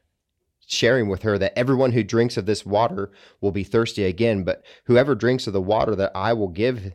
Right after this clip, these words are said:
him will never be thirsty again. The water that I will give him will become in him a spring of water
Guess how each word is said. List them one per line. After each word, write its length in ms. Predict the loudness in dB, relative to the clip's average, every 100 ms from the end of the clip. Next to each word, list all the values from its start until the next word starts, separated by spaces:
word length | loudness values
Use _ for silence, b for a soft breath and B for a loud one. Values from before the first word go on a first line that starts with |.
| _
him 480 | -4 -2 -2 -6 -12 B B _
will 120 | -2
never 300 | 2 0 0
be 140 | -4 -8
thirsty 420 | -10 -12 -10 -10
again. 320 | -8 -10 -8 -4
The 100 | 0
water 320 | 4 4 4
that 180 | 2 0
I 200 | 0 0
will 180 | -2
give 320 | -4 -4 -4 -2
him 400 | -4 -2 -4 -8 b b b
will 140 | -2
become 640 | -2 -4 0 0 0 -4 -10 b
in 200 | -4 -2
him 340 | 0 0 -2 -6
a 80 | -10
spring 540 | -12 -2 0 0 -2 -6
of 160 | -10 -8
water 500 | -8 -6 -8 -12